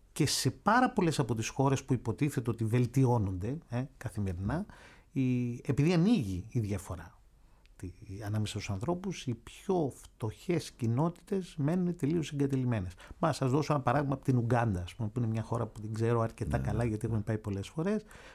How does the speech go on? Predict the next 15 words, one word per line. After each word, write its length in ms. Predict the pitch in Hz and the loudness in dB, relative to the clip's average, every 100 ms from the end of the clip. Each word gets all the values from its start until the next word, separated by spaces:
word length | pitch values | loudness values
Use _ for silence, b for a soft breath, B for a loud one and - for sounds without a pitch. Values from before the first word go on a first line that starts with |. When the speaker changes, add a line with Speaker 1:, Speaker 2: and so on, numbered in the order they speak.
| B | B
Speaker 1:
Το 100 | - | -2
γεγονός 540 | 151 147 139 151 180 175 | 2 4 4 4 2 0
ότι 120 | 143 | -2
πολλοί 240 | 139 160 | 2 2
άνθρωποι 280 | 165 156 147 | 4 2 2
δεν 120 | 147 | 2
έχουν 280 | 160 - 143 | 2 2 0
πρόσβαση 460 | 143 156 143 139 127 | 2 2 2 0 -4
στο 200 | - 143 | -2 0
στοιχειώδες, 800 | - 147 139 117 104 139 - - - | 2 2 4 4 2 -2 -6 -8 -2
δεν 100 | 156 | 2
μπορούν 220 | 127 131 | 4 4
να 60 | |
αγοράσουν 540 | 135 131 127 127 - 127 | 4 6 4 2 0 0
τα 180 | 123 | 0